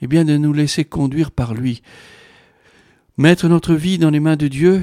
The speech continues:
eh bien c'est vivre sous le souffle de l'Esprit Saint, accepter de vivre de cette réalité nouvelle. Dieu n'est pas étranger à notre vie, à nos choix, à tout ce qui nous appartient, même, euh, à vivre dans le quotidien.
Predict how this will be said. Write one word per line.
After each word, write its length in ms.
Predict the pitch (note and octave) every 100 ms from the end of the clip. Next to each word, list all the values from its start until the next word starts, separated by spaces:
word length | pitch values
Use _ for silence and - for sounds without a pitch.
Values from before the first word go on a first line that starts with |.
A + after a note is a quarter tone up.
| A#2 -
eh 100 | C3
bien 220 | D3+ D3+
c'est 380 | - C#3+ D3 -
vivre 380 | D3 C#3+ D3+ C#3+
sous 140 | -
le 80 | B2+
souffle 260 | - C#3+ C#3
de 80 |
l'Esprit 360 | B2 A#2+ - A#2+
Saint, 300 | - B2+ A2+ _ _ _ -
accepter 680 | D3 C#3+ - C#3 - E3+ D#3+
de 120 | C#3
vivre 320 | B2+ C#3+ D3
de 80 | C#3
cette 240 | - C#3
réalité 540 | - C#3 C#3 C3+ D3+ C3+
nouvelle. 480 | B2+ B2 B2 A2 G#2+ _ - - - _ _ -
Dieu 120 | C#3+
n'est 120 | E3+ D3+
pas 220 | E3 D#3+
étranger 800 | D#3+ - D#3 D3 D#3 F3+ F3 - -
à 80 | D#3+
notre 260 | D#3+ - C#3
vie, 320 | C3+ C#3 A#2
à 120 | - B2+
nos 140 | B2+
choix, 440 | - - C3+ G#2+ _ - _ _ _
à 80 | C3+
tout 160 | - D3+
ce 100 | C#3
qui 160 | -
nous 160 | C3+ B2
appartient, 460 | B2+ B2 - - C#3+
même, 440 | B2+ C3 C#3+ C3
euh, 320 | A#2+ A#2+ C3 B2 -
à 60 |
vivre 260 | A#2+ C#3+ D3
dans 140 | C3
le 100 | B2
quotidien. 600 | - B2+ - A2+ C#3+ B2